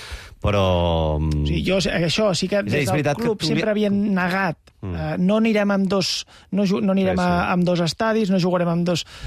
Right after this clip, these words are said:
Speaker 1: Això s'ha
Speaker 2: Però
Speaker 1: afluixat una mica.
Speaker 2: ha afluixat una mica.
Speaker 1: Hi ha,
Speaker 2: Cada
Speaker 1: hi ha, hi ha
Speaker 2: vegada
Speaker 1: una qüestió que s'ha de tenir en compte, que és que jugar a Montjuïc ara mateix, per exemple, al mes d'octubre, o jugar al Camp Nou, tu a Montjuïc tindràs més capacitat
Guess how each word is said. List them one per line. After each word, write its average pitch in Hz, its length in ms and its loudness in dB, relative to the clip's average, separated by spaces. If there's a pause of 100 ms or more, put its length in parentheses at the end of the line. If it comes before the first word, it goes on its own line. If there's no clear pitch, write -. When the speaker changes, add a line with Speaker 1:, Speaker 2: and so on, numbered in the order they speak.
(120)
Speaker 1:
Això 117 160 -6
s'ha 135 100 0
Speaker 2:
Però 202 160 2
Speaker 1:
afluixat 220 300 2
una 85 100 0
mica. 82 300 0
Speaker 2:
ha - 100 -2
afluixat 190 340 0
una 160 140 0
mica. - 220 -2 (260)
Speaker 1:
Hi - 60 -2
ha, - 20 0
Speaker 2:
Cada - 100 0
Speaker 1:
hi 127 40 0
ha, - 20 2
hi - 0 -
ha 120 80 2
Speaker 2:
vegada 120 240 0
Speaker 1:
una 214 140 -2
qüestió 117 260 -2
que 104 60 0
s'ha 104 160 0
de 98 60 2
tenir 92 120 0
en 85 60 0
compte, 101 240 0
que 131 60 0
és 113 60 -2
que 104 140 -2
jugar 98 360 2
a 127 40 0
Montjuïc 95 680 0 (380)
ara 90 180 -2
mateix, 80 360 0
per 87 100 0
exemple, 87 240 2
al 78 120 2
mes 87 200 2
d'octubre, 80 540 -2 (320)
o 101 100 2
jugar 92 220 2
al 113 80 0
Camp 95 180 0
Nou, 95 300 2 (420)
tu 101 60 -4
a 95 40 0
Montjuïc 117 280 0
tindràs 123 260 -2
més 104 160 0
capacitat 76 640 -2